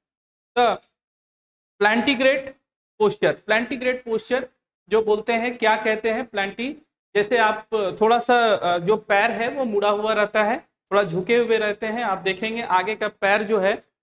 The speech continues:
वो थोड़ा ज़्यादा बड़ा होगा और पीछे का पैर थोड़ा छोटा होगा, जिसकी वजह से वो पैर थोड़ा, नी जो है, नी ज्वाइंट थोड़ा सा झुकता है, उसी को बोलते हैं plantigrade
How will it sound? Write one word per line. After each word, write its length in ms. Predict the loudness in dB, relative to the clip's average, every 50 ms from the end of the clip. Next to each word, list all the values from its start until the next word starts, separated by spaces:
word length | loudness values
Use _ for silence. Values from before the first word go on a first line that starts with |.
| _
वो 80 | -4 -4
थोड़ा 220 | -2 0 0 0
ज़्यादा 300 | 2 2 2 2 2 0
बड़ा 260 | 0 0 2 2 2 2
होगा 380 | 2 0 0 0 0 0 0
और 180 | 0 -2 -4 -4
पीछे 380 | -4 -8 -10 -10 -4 -4 -2
का 120 | -2 -2 -2
पैर 220 | -2 -4 -4 -4
थोड़ा 180 | -2 -2 -2 -2
छोटा 320 | -2 -2 -4 -2 0 0
होगा, 380 | 0 0 0 -2 -2 -4 -4 -6 _ _ _ _ _ -12
जिसकी 220 | -12 -4 0 2
वजह 160 | 4 4 4
से 120 | 4 2 2
वो 160 | 2 2 2
पैर 400 | 0 2 2 2 2 2 2 0 0
थोड़ा, 160 | 0 2 2
नी 280 | 2 2 0 0 0 0
जो 160 | 2 0 0
है, 180 | 0 0 -2 -4
नी 240 | -4 -6 -8 -6 -4
ज्वाइंट 340 | -2 -2 -2 -4 -6 -4
थोड़ा 120 | -4 -4 -2
सा 120 | -2 -2
झुकता 400 | -2 -2 -6 -6 -4 _ 0 0
है, 240 | 0 0 -4 -6 -8 _ _ _ _ _ -10
उसी 200 | -4 -2 0 0
को 120 | 2 0
बोलते 400 | 2 2 2 2 2 2 2 2
हैं 220 | 2 2 0 -2 -2
plantigrade 880 | 0 2 2 2 0 0 0 0 2 2 2 2 2 0 -2 -8 -16